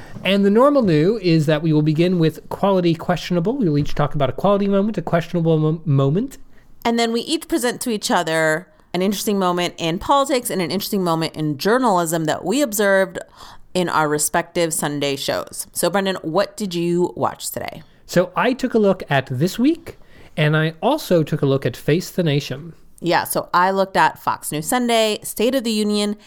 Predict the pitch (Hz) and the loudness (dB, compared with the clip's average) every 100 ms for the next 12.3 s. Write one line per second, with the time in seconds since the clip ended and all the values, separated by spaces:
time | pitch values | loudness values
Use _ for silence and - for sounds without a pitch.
0 | - - - - 180 180 175 170 - 156 | -20 -20 -14 -4 0 2 2 0 -4 -8
1 | - - - - - _ _ - - - | -6 -8 -6 -10 -10 _ _ -20 -20 -20
2 | - - 185 175 156 147 190 165 151 190 | -10 2 2 4 2 2 2 2 2 2
3 | 202 180 - 160 151 147 147 143 143 156 | 2 0 0 0 2 4 2 2 0 -2
4 | 165 220 247 - 208 185 170 185 175 165 | -2 -2 -2 0 0 0 -2 0 0 -2
5 | - 156 160 139 117 - 160 156 156 170 | 0 0 2 0 -2 -2 0 0 0 -4
6 | 180 190 185 147 143 202 214 - 208 - | -8 -2 0 2 2 0 -2 -2 -2 2
7 | 190 156 175 170 151 139 139 160 185 165 | 2 2 2 2 2 0 2 2 2 0
8 | 120 113 104 - 143 139 127 113 120 120 | -2 -4 -10 -8 -2 0 0 0 0 0
9 | 165 - - - 196 226 240 247 254 233 | -2 -4 -20 -4 2 2 2 0 0 0
10 | 226 220 190 165 - 160 143 - - 180 | 0 2 2 0 -2 -2 -2 -4 -2 2
11 | 185 151 120 180 160 139 117 117 - 127 | 2 2 -2 -4 -6 -2 -2 -2 -4 -2
12 | 123 123 | 0 -2